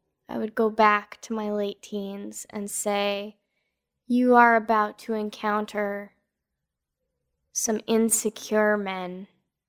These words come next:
who have no idea what kind of sexual resources they are dismissing.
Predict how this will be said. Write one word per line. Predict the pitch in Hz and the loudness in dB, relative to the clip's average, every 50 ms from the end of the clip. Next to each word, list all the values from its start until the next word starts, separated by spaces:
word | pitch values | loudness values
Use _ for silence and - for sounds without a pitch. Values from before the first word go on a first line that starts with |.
| _ _ _ _ _ _ _ _ _ _ _ _ _ _ - - | _ _ _ _ _ _ _ _ _ _ _ _ _ _ -6 0
who | 254 233 220 | 2 2 2
have | 202 196 202 202 202 196 196 | 2 2 4 4 4 4 2
no | 208 214 214 220 233 247 247 240 233 226 226 | 4 4 6 8 10 10 10 10 10 10 8
idea | 220 214 208 208 202 202 214 208 202 196 190 190 196 202 208 208 208 - _ _ _ _ _ _ _ _ _ _ _ _ _ _ _ | 6 4 2 -2 -4 -2 -2 0 0 2 0 0 -2 -4 -6 -10 -14 -20 _ _ _ _ _ _ _ _ _ _ _ _ _ _ _
what | - 208 208 214 214 214 196 - - - | -8 -6 0 4 4 4 4 4 0 -4
kind | - 226 220 214 208 208 | -2 0 0 0 2 0
of | 208 196 208 | 0 -2 -4
sexual | - - 233 214 202 - - - 226 214 208 208 202 | 0 0 0 0 0 -2 -6 -2 0 2 2 2 2
resources | 214 208 214 208 - - 226 220 214 208 - - 226 214 202 196 202 202 208 202 - - - - - _ _ _ _ _ _ _ _ - | 2 2 2 0 -2 -4 -4 -4 -6 -6 -8 -6 -4 -4 -4 -4 -6 -10 -8 -8 -8 -8 -10 -12 -16 _ _ _ _ _ _ _ _ 0
they | 220 220 196 196 185 | 2 4 4 4 4
are | 190 196 190 | 2 0 -2
dismissing. | 185 196 190 - - - - 196 185 180 - - - 233 226 233 233 254 233 | -4 -6 -8 -8 -6 -4 -6 -6 -4 -4 -6 -6 -6 -8 -10 -10 -12 -12 -12